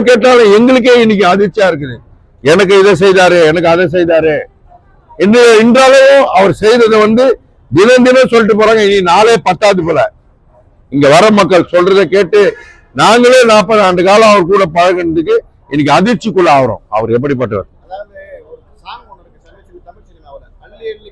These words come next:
Speaker 2: கொடுத்ததுல வசந்த கையடா" அப்படின்னு சொல்லிட்டு, அந்த சாங் வந்து எந்த அரசியல் தலைவருக்கும் பொருந்தாது, கேப்டன் அவர்களுக்கு மட்டும்தான் பொருந்தும். சரிங்களா? இன்னைக்கும் நிறைய பேர் வந்து கேப்டனோட புகைப்படத்தை வச்சு இந்த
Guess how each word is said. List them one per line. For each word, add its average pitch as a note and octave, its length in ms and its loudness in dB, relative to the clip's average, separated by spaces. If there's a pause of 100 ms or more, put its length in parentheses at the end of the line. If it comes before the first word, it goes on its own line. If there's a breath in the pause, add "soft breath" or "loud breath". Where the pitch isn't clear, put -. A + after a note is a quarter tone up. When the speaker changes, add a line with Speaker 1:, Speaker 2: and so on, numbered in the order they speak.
Speaker 2:
கொடுத்ததுல F#3+ 520 -20
வசந்த - 260 -20 (100)
கையடா" F3 380 -20
அப்படின்னு D#3+ 320 -20
சொல்லிட்டு, - 260 -20 (200)
அந்த D5+ 140 -20
சாங் - 320 -20 (100)
வந்து - 180 -20 (140)
எந்த - 180 -20
அரசியல் - 400 -20
தலைவருக்கும் F#3+ 540 -20
பொருந்தாது, - 360 -20 (840)
கேப்டன் A#4 360 -20
அவர்களுக்கு - 320 -20 (140)
மட்டும்தான் B4 420 -20
பொருந்தும். - 240 -20 (540)
சரிங்களா? - 340 -16 (140)
இன்னைக்கும் A#4+ 420 -20 (160)
நிறைய B4+ 200 -10 (100)
பேர் A#4+ 180 -12
வந்து A4+ 160 -18 (100)
கேப்டனோட - 460 -20
புகைப்படத்தை C6+ 420 -20
வச்சு - 180 -20
இந்த D#5 120 -20